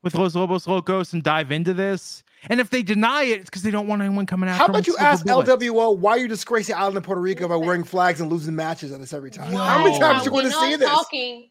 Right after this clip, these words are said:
Speaker 3: about the only person to blame here is Santos Escobar.
Speaker 1: Mm.
Speaker 2: Escobar.
Speaker 3: <laughs>
Speaker 1: Tiffany Stratton, though,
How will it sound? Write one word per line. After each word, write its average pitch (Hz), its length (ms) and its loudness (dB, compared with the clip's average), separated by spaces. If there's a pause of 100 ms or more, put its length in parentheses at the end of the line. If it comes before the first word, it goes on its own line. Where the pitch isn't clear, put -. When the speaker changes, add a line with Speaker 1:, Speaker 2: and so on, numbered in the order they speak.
Speaker 3:
about 220 680 -4
the 226 120 -8
only 285 280 -6
person 277 540 -10
to 247 80 -18
blame 226 340 -14
here 196 320 -14 (100)
is 202 300 -10 (480)
Santos 240 640 -4 (120)
Escobar. 175 560 -10 (460)
Speaker 1:
Mm. 180 340 -14 (560)
Speaker 2:
Escobar. 311 1200 -8 (520)
Speaker 3:
<laughs> - 240 0 (1300)
Speaker 1:
Tiffany 294 240 -4
Stratton, 240 440 0
though, 175 460 0